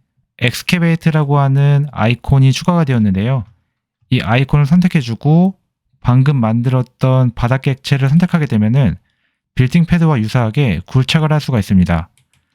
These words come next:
그리고 토포 솔리드를 선택하게 되면은 이 특성 창에서 얼마만큼 굴착을 했는지 볼륨을 확인할 수가 있고요. 예를 들어서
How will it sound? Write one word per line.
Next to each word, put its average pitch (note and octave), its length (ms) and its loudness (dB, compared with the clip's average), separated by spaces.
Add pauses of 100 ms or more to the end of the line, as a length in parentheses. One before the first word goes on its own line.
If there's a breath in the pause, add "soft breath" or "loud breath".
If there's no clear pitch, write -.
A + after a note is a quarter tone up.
(480)
그리고 C#3 260 0
토포 G3 280 0
솔리드를 F3+ 500 2
선택하게 F#3+ 400 2
되면은 G#2+ 600 0 (1040)
이 A#2 200 2
특성 G3 320 2
창에서 E3 720 0 (1040)
얼마만큼 D3+ 640 2
굴착을 C#3+ 480 -2
했는지 C3 580 0 (460)
볼륨을 D3 560 2
확인할 F3+ 240 4
수가 E3 200 -2
있고요. C3 420 -2 (1700)
예를 A#2+ 220 0
들어서 D3 760 0